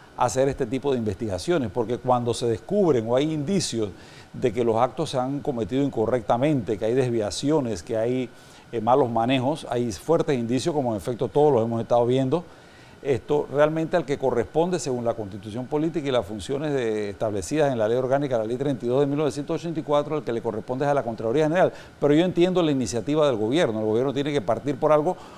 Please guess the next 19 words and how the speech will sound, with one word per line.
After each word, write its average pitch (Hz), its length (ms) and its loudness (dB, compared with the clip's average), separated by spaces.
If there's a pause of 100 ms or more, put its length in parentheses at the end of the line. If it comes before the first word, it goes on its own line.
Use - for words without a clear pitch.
(160)
porque 143 280 2
en-, 123 140 -2 (160)
as-, 120 320 -2
llamar 123 380 4
a 208 60 4
la 190 100 2
Contraloría 135 420 0
en 156 120 -2
este 156 140 -4
momento 143 340 0
para 110 200 2
que 110 80 0
haga 143 180 6
las 151 100 2
investigaciones 123 800 -2 (360)
sería 143 640 4 (340)
esto 117 360 0
quizás 139 400 2
una, 160 400 2